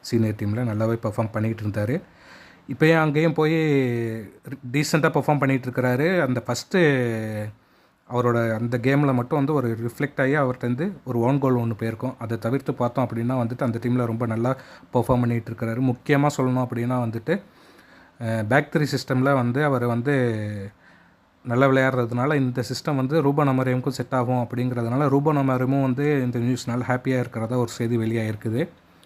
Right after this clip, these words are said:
பொறுத்திருந்து பார்ப்போம். அடுத்தடுத்து அவர் எப்போ அடுத்த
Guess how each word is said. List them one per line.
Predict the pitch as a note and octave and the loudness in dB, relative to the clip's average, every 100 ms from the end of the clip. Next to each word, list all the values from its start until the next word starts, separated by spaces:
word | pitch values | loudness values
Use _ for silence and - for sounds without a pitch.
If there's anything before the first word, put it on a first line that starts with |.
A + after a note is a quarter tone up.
| - - - _ | -20 -20 -20 _
பொறுத்திருந்து | C#3 B2+ C#3+ C3 | -2 2 2 2
பார்ப்போம். | B2 A#2 D3 C#3+ | 2 0 2 0
அடுத்தடுத்து | A#2+ A#2+ A#2 B2 | 0 -2 -2 -2
அவர் | A#2 | 0
எப்போ | A2+ G#2+ A#2 | -2 -2 -2
அடுத்த | A2 | -2